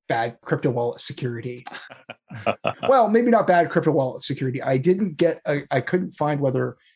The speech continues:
Speaker 1: how they were seized, they seized the wallet, but they may very well have gotten the person that had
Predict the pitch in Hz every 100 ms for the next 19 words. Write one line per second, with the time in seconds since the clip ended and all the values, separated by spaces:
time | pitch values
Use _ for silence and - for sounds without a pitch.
0 | - - 156 147 135 131 - 147 131 127
1 | - 131 143 127 - 127 139 123 110 107
2 | 131 131 143 147 147 131 123 131 127 117
3 | 113 - _ _ - - 160 139 151 135
4 | 120 123 - 127 123 120 123